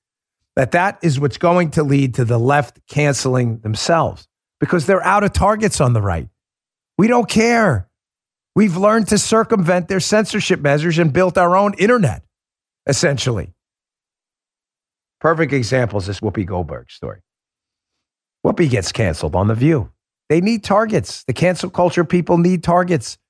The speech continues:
They're going to turn internally soon and start canceling themselves. Let me just say about Whoopi Goldberg's suspension. I degree, I disagree with a lot of conservatives.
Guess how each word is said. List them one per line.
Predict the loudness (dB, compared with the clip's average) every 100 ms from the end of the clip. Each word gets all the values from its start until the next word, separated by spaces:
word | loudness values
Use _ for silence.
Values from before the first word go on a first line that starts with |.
| -4
They're | -2
going | 0 0 2 -2 -2
to | -6
turn | 0 2 2 2 -2 0
internally | 0 2 0 2 2 0
soon | -2 -2 -2
and | -4 -6
start | 0 0 0
canceling | -4 -4 -4 -4 -4
themselves. | -6 -4 -6 -6 _ _ -2
Let | 0
me | 0
just | -2 -2
say | 0
about | 2 0 -2
Whoopi | -6 -6 -6
Goldberg's | -4 -2 -2 -4 -8
suspension. | -12 -4 -4 -4 -8
I | -6 -4
degree, | -4 -4
I | -4
disagree | -4 -6 -8 -8 -8
with | -8
a |
lot | -12 -14
of | -14
conservatives. | -18 -10 -10 -8 -14